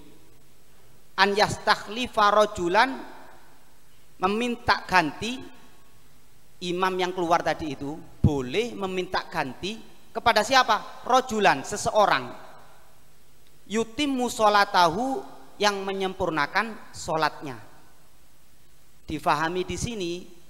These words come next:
kalau meminta ganti seseorang yang tidak bisa menyempurnakan sholatnya, ya nggak sah, ya sia-sia namanya. Contoh, dia berjamaah,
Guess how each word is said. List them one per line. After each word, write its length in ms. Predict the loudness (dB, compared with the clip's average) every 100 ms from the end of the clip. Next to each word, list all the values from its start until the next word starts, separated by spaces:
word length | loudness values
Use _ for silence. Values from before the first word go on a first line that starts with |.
| -16 -16 -16 -16 -16 -16 -16 -16 -16 0
kalau 400 | 4 6 4 0
meminta 480 | -4 -2 0 -2 0
ganti 560 | -2 -2 -6 -6 -6
seseorang 800 | -4 -4 -2 0 4 4 4 0
yang 80 | -4
tidak 400 | -6 -2 -4 -2
bisa 320 | -2 0 0
menyempurnakan 960 | 0 -4 -4 0 0 2 -2 0 0 0
sholatnya, 720 | 0 2 2 0 0 0 -2 -10 -14 -16 -8
ya 160 | -6 -6
nggak 320 | -6 -10 -6
sah, 240 | -4 -6 -10 -16 -16 -16 -12
ya 240 | -8 -6
sia-sia 880 | -6 -10 -12 -6 0 0 0 -2 -2
namanya. 320 | -2 -6 -8 -12 -14 -16 -16 -16 -8
Contoh, 480 | -8 -4 -2 -2 -6 -14 -16 -16 -16 -16 -16 -16 -16 -16 -16 -16 -16 -16 -16 -14
dia 240 | -2 2
berjamaah, 960 | 4 2 2 0 2 0 2 2 0